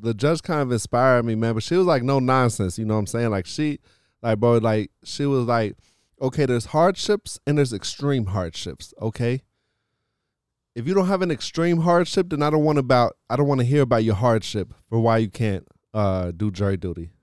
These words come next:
She said, "This is your," she says, "There's two things you gotta do in America. Pay taxes and jury duty." But she was, like, talking about the importance, you know, and, like, she's like, "This man here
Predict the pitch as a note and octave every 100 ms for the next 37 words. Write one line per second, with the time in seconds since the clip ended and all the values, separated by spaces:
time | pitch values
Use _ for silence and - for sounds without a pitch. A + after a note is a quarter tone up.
0 | _ - - A#2 G#2+ E3 F#3 F3+ E3 C#3+
1 | _ _ _ _ _ _ _ _ _ -
2 | C#3+ C#3 C#3 B2 C3+ - B2 A#2 - A3
3 | A3 G3 F3+ E3 D#3+ C#3 C#3 C3 A2+ G#2+
4 | F2+ E2+ B1+ E2+ - - _ _ _ -
5 | F3+ D#3 E3 F#3 - G3+ G3 - _ _
6 | _ _ _ _ - B2+ B2 A2+ G#2+ -
7 | _ _ _ _ _ _ A2+ B2+ G#2+ G2+
8 | E2+ E2 - - - - - _ _ _
9 | _ B2 C3 F3 D#3+ C#3 D#3+ D3 D3+ D3
10 | C#3 A2 - C#3+ D3 C#3 A#2+ C3+ C3+ B2+
11 | - _ _ _ _ A#2+ B2+ B2 A#2 A2+
12 | - - C3 B2 G#2+ D#3 G3+ G3 F#3 D#3+
13 | E3 F3+ G#3+ A3